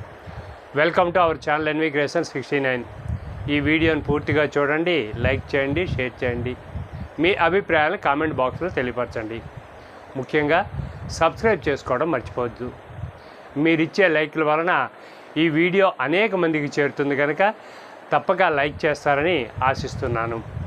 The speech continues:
ఈ వీడియోలో లాంగూలా ముద్ర చెప్పబోతున్నానండి. లాంగూలా ముద్ర అనేది అతి శక్తివంతమైనది, అతి పురాతనమైనది. ఇది పెద్దలు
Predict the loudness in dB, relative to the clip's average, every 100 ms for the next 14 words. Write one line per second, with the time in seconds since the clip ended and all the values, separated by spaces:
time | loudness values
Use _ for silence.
0 | -8 -10 -12 -16 -16 -4 0 2 2 2
1 | 4 4 4 4 2 0 -6 -16 -16 -12
2 | 0 4 6 4 4 2 4 2 0 0
3 | 0 0 -2 -2 2 2 2 0 2 2
4 | 2 2 0 -2 -8 -10 -8 -8 -8 -2
5 | 4 4 4 4 4 4 2 2 2 4
6 | 2 2 2 0 -4 -8 -4 -2 2 2
7 | 0 -4 -4 -2 0 0 2 0 0 0
8 | 0 -2 -4 -14 -14 -8 -6 -6 0 4
9 | 4 2 -2 -2 -4 -4 -6 -6 -6 -6
10 | -8 -12 -12 -12 -12 -12 -12 -16 -18 -18
11 | -18 -4 2 2 2 0 2 4 4